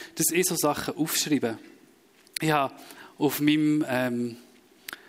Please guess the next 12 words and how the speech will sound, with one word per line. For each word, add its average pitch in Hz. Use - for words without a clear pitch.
auf -
meinem 170
Computer 160
so 160
einen 151
Ordner, 156
wo 139
ich 139
Sachen 156
drin 147
ablege, 143
wo, 127